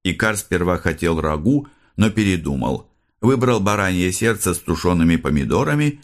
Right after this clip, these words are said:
лепешку с кунжутом и апельсиновый сок. "Через полчаса закрываемся", предупредили их на кассе. Икар отмахнулся. "Успеем".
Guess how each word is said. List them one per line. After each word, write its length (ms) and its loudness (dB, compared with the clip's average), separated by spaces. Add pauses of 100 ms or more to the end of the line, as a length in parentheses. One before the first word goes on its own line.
(100)
лепешку 580 0
с 60 -6
кунжутом 680 0
и 120 4
апельсиновый 640 0
сок. 360 -8 (840)
"Через 300 0
полчаса 560 2
закрываемся", 920 0 (200)
предупредили 680 0
их 180 0
на 140 -2
кассе. 480 -8 (420)
Икар 380 0
отмахнулся. 680 -2
"Успеем". 760 0